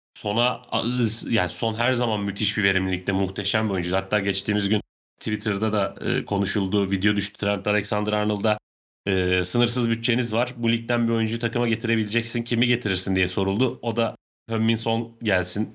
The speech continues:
Heung-min Son'u isterim." dedi. Ama Conte ile birlikte Son'un o keskinliği, kazandığı o, e, delicilik, o hırçınlık bambaşka bir boyuta geldi. Harry Kane, yani sahanın içerisinde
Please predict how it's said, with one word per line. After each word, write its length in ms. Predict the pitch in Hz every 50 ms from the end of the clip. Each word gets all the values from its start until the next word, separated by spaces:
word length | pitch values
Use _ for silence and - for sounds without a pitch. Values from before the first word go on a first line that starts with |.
| - -
Heung-min 260 | - 107 104 107 110
Son'u 240 | 104 - 110 107 117
isterim." 420 | 117 113 113 - 107 90 85 82
dedi. 260 | 82 85 85 131 123 - - _ _ _ _ _ _ -
Ama 380 | - 104 120 147 147 147 - - - - - -
Conte 380 | - 117 127 151 160 156 151
ile 140 | 139 139 139
birlikte 280 | 131 131 135 131 131 143 139 147 - -
Son'un 380 | 117 - - - 120 120 135 143
o 120 | 147 135
keskinliği, 880 | - - - 120 113 - - - 135 131 127 131 135 135 127 - 120 -
kazandığı 480 | - - 110 107 113 123 123 123 120 127
o, 380 | 123 123 127 123 - - - - _ _ _ _ _ _ _ -
e, 380 | - 131 123 117 110 104 101 98
delicilik, 560 | 113 117 120 120 113 117 117 127 131 123 -
o 380 | 117 117 120 117 - - - _ - 117 117 -
hırçınlık 640 | 120 120 113 117 - - 120 127 135 135 135 - - _ _ _ _ _ _ _ -
bambaşka 480 | 113 127 135 131 123 113 - - -
bir 100 | 101 92
boyuta 260 | 90 90 87 87 - 95
geldi. 320 | 87 90 87 87 92 92
Harry 220 | - 110 120 127 123
Kane, 320 | - 151 147 165 170 170 - _ _ _ _ _ _ _ _ _ _ _
yani 260 | - 107 104 113 117
sahanın 400 | 110 - - 113 113 127 135 156
içerisinde 720 | 165 156 - - 147 143 135 - 139 139 139 160 160 156